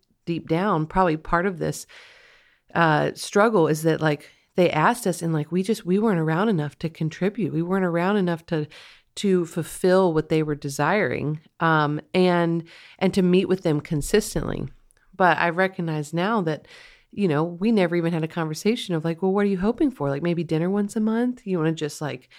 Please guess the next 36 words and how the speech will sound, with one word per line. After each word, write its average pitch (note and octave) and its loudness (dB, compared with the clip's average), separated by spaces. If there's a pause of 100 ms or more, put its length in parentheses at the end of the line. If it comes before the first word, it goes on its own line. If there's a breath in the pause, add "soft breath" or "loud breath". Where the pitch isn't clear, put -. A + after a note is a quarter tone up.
(320 soft breath)
be F3 2
able F#3 0
to C3+ -2 (360)
connect E3+ 0
with G#3 4
us A3+ 2
when E3 -2
things, F3 -2
you E3+ -4
know, D#3+ -2
life D3+ -4
things F3+ -4
are E3+ -4
happening, F#3 -2
you're D#3+ -2
trying E3+ -10
to E3 -4
make D3+ -12
decisions." A3+ 0
Like, D#3 -4 (120)
we A3 0
never G3+ 0
even F3 0
got D#3 -4
clear D4 -4
about D3 -6
that. C3 -10 (480 soft breath)
And D3+ -2
we D#3+ 2
probably D#3+ -2
never E3+ 0
got E3+ 0
clear A#3+ 0
about D#3 2
that F3 0
because F3+ -2